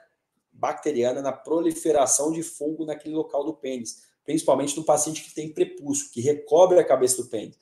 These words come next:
Ali fica abafado, úmido, e ali é, é, é, é o ambiente ideal pra proliferação do fungo. Então, o fungo pro-, prolifera, causa candidíase. Tratamento específico é isso, é tentar definir a causa, é um diabetes descompensado e tudo mais.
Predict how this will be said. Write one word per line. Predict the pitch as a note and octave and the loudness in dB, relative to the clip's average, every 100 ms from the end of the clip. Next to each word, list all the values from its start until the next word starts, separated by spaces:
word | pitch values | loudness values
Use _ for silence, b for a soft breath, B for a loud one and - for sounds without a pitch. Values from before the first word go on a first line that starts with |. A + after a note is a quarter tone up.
| _ _ | _ _
Ali | - C#3 | -4 -4
fica | D3+ - F3 | -4 0 2
abafado, | D#3 B2+ - D3+ D#3+ D3+ B2 A#2+ | 4 2 2 2 4 2 2 0
úmido, | B2 D#3+ F3+ E3+ D#3+ - _ - | 0 -2 0 -2 -4 -6 _ 0
e | |
ali | B2+ A#2+ E3 | 4 4 6
é, | F#3+ | 6
é, | E3 A2+ C3+ A#2 B2+ F#2 A#2 | 6 4 4 4 2 0 0
é, | C#3 - _ _ | -2 -6 _ _
é | A2 | -4
o | B2 C#3+ | -4 -4
ambiente | D#3 C3 C3+ - | -6 -4 -4 -4
ideal | E3+ D#3 C3 | 2 4 4
pra | - D3 | 2 -4
proliferação | D3 C#3+ C#3+ E3 D#3 - D3+ | -6 -6 -6 -2 -2 -2 -6
do | |
fungo. | E3+ C3+ A2+ | -10 -12 -14
Então, | - B2+ | -10 -10
o | D3 | -10
fungo | - D3+ D3+ - | -12 -16 -18 -14
pro-, | D3 D3+ | -8 -8
prolifera, | - D3+ E3+ F3 D3+ D#3+ G3 B B _ | -6 0 0 2 6 6 4 B B _
causa | - D3+ D#3+ | 6 8 8
candidíase. | D#3+ D#3+ F3+ D#3 A#2+ - - B B B B B | 4 0 0 -2 -4 -4 -10 B B B B B
Tratamento | - E3+ F3+ G#3+ | 2 6 6 4
específico | - F3+ - F#3+ - | 6 6 6 2 0
é | C4 | 2
isso, | B2 A2 | 2 0
é | |
tentar | A#2 A2+ B2+ | -6 0 0
definir | B2+ C3+ C3 | 0 -2 -8
a | |
causa, | A#2 C#3 C#3 A#2 | -2 2 2 0
é | |
um | A2+ | -2
diabetes | A2+ A#2 A#2+ - | -2 0 -2 -4
descompensado | - A2+ G#2 G#2 - C3+ A#2 | -10 -10 -8 -6 -2 0 -2
e | |
tudo | - G#2+ | -8 -6
mais. | A#2 D3 | -2 -2